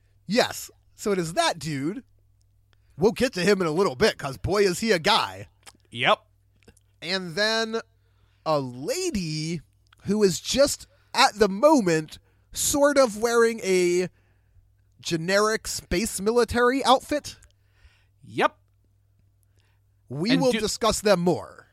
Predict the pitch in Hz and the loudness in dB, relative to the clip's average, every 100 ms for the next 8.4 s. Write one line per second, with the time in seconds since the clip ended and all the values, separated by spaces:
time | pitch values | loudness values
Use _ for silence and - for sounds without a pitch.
0 | _ _ 139 147 95 - - _ _ _ | _ _ -6 -6 -6 -14 -20 _ _ _
1 | _ - 147 147 147 147 - - - _ | _ -6 -2 0 -2 -4 -8 -20 -20 _
2 | _ _ _ _ _ _ 180 202 214 196 | _ _ _ _ _ _ -2 2 4 2
3 | 185 190 269 214 214 214 202 202 190 175 | 0 0 -2 -2 -4 -2 2 2 2 4
4 | 180 151 170 196 196 196 - - - 180 | 4 4 0 2 4 2 -4 -8 -4 -2
5 | 185 214 196 180 196 202 220 233 202 185 | 0 2 2 2 0 0 -2 -4 -2 -2
6 | - 185 180 190 - 165 131 175 165 160 | -2 -4 -4 -6 -6 -6 -2 -2 -2 -4
7 | 160 175 165 - 160 180 - 180 175 - | -6 -4 -4 -6 -4 -4 -4 -4 -4 -4
8 | 170 - 147 | -6 -2 -4